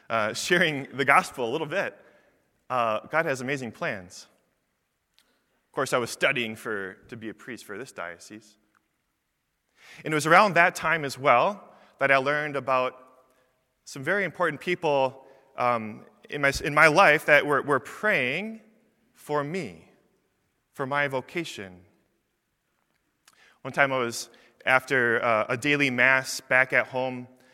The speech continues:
in Pulaski, I was, uh, there was a dark, the church was dark, uh, after mass, I, and there was this one, uh, man who came up to me with his wife kind of standing back,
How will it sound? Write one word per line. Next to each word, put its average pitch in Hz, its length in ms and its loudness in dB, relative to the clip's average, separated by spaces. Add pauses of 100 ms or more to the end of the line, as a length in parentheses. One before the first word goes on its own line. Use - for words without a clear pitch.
(160)
in 117 220 -6
Pulaski, 127 720 0
I 127 60 4
was, 113 360 -4 (380)
uh, 113 180 0
there 131 100 0
was 127 120 -2
a 123 80 -6
dark, 143 560 2
the 139 40 -6
church 165 240 -2
was 139 140 -2
dark, 139 680 2
uh, 127 40 -2
after 120 380 0
mass, 117 420 -4
I, 107 200 -6 (640)
and 123 160 -6
there 131 100 2
was 123 160 -2
this 123 240 -8
one, 131 300 -2 (120)
uh, 113 320 0
man 127 440 -2
who 117 260 -6 (300)
came 127 180 -8
up 131 140 -2
to 139 80 -10
me 123 160 -8
with 120 200 -8
his 120 200 -10
wife 127 280 -2
kind 120 120 -10
of 120 80 -14
standing 120 320 -10
back, 120 420 0